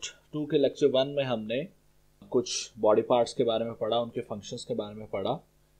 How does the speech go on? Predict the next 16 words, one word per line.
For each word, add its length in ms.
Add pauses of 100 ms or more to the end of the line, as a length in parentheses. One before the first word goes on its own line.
(120)
जिसमें 320
हमने 200
किस 200
किस 180
का 100
function 360
पढ़ा 260
था, 260 (280)
याद 260
है 80
आपको 300
बच्चों? 480 (760)
हमने 240
पढ़ा 320
था 420
arm, 520